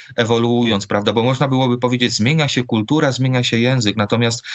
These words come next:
my możemy zauważyć, że bardzo często zmienia się język, żeby zmienić kulturę.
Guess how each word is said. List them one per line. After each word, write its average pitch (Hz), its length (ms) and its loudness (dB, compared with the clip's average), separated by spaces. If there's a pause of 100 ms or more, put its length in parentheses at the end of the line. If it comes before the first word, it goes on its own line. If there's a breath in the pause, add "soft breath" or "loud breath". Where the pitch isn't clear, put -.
(160 loud breath)
my - 80 2
możemy 143 320 2
zauważyć, 131 600 2
że 123 300 2 (300 loud breath)
bardzo 131 300 0
często 127 300 0
zmienia 139 360 2
się - 200 0
język, 127 440 2
żeby 131 220 0
zmienić 131 340 0
kulturę. 113 540 0